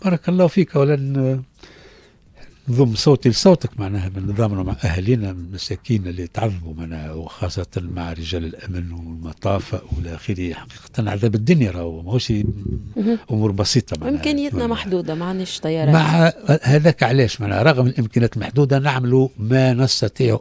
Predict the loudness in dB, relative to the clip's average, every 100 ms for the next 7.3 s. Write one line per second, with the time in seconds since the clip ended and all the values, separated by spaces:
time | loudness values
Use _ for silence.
0 | -2 -2 -4 -10 -12 -10 -8 -8 -6 -4
1 | -2 -2 0 0 -2 0 0 0 -4 -8
2 | -4 -2 -2 -4 -4 -4 -6 -4 -4 -4
3 | -6 -6 -8 -8 -6 -6 -8 -8 -4 -2
4 | -2 -2 -4 -4 -4 -4 -4 -2 0 0
5 | -4 -8 -8 -6 -4 0 0 0 -2 -2
6 | -2 -2 0 0 0 0 -2 -2 -6 -4
7 | -4 -6